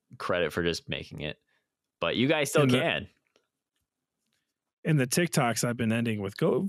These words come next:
Speaker 2: be sure to go to Earth eight nine four doc, Ear-, earth eight nine four podcast dot com slash M O M M to fill out your own bracket for a chance to win a forty dollar gift card,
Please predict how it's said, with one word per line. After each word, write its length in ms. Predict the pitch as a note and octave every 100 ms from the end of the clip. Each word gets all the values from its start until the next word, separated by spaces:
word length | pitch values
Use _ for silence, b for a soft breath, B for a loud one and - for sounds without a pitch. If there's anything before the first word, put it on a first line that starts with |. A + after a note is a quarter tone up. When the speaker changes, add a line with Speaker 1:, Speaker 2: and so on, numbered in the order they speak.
| - _
Speaker 2:
be 160 | F3 A#3+
sure 220 | - C#4+
to 80 | A#3
go 160 | G3+ A3
to 380 | E3+ C3 A#2 A#2 b b b _ -
Earth 180 | B3 B3
eight 160 | C#4+
nine 220 | A#3 B3 A#3+
four 240 | A3+ A3+
doc, 260 | G3+ G#3+ A3+ _ _ _
Ear-, 200 | F#3+ A3+ _ E3+
earth 240 | G#3 A#3+
eight 180 | - G3
nine 240 | F3 F3 E3
four 200 | E3 D#3+
podcast 600 | C#3+ D3 D3+ E3+ D#3+ C#3
dot 260 | D3 E3+
com 460 | - D#3 C#3 G2 F#2+
slash 560 | - C3+ B2 G#2+ F2+ - _ _ _ _ -
M 220 | G#3+ A3+
O 140 | B2
M 260 | A2+ E3+ A3
M 500 | D3 F3 B2+ - - - -
to 80 |
fill 200 | D3 D4+
out 80 | C#4+
your 160 | A3 F3
own 160 | B3
bracket 420 | G3+ C3 G2+ G2 -
for 180 | D#3
a 60 | D3
chance 320 | - B3 C4
to 80 | -
win 140 | G#3+ C#3
a 40 |
forty 300 | - E3 A#3+
dollar 280 | G#3 A3 A#3
gift 260 | D#3 F3
card, 380 | - G#2 F2+ -